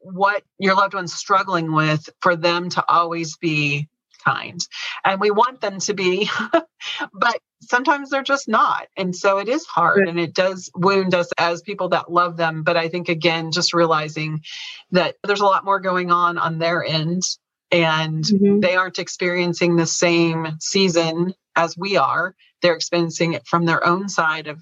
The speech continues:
Speaker 1: new limitations, new struggles, ma-, sometimes constant struggles or
Speaker 2: Mm-hmm.
Speaker 1: ongoing pain. It can just be really difficult.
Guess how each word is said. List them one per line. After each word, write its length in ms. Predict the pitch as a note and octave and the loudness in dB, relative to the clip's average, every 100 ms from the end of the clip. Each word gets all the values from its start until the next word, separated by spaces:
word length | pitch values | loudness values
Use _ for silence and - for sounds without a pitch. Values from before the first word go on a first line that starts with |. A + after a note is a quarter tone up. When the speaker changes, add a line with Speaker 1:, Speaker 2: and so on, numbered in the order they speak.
| - | -4
Speaker 1:
new 260 | F3+ F#3 G3 | 0 0 2
limitations, 880 | F#3 E3+ E3 D#3+ E3 - D3+ D3+ E3+ | 2 2 0 0 0 -2 -6 -6 0
new 260 | E3+ F#3+ | 2 2
struggles, 760 | F#3+ - E3 D#3 D#3 D3 D3 - _ _ - | 0 2 0 2 0 -2 -4 -12 _ _ -2
ma-, 140 | F3+ - | -2 0
sometimes 500 | - F#3+ G3 G3 - | -2 0 -2 -4 -2
constant 540 | D#3+ D#3+ A3 F#3 C#3 | 0 0 0 -4 -2
struggles 640 | - D3+ C#3+ A2+ - - - - - _ - | 0 0 0 -4 -6 -10 -16 -18 -20 _ 0
or 220 | G3+ G3+ | 2 2
Speaker 2:
Mm-hmm. 80 | E3 | 0
Speaker 1:
ongoing 440 | E3+ E3 E3 E3 D#3+ | 0 0 -2 -2 -2
pain. 420 | F#3 B3+ F3 D3+ | -2 0 -2 -2
It 140 | C#3+ | -6
can 160 | - G#3+ | -2 0
just 200 | F3+ - | 0 0
be 140 | D#3+ | -2
really 220 | D#3 D#3 D#3 | 0 -2 -2
difficult. 520 | D3+ E3+ - - | -2 -4 -2 -4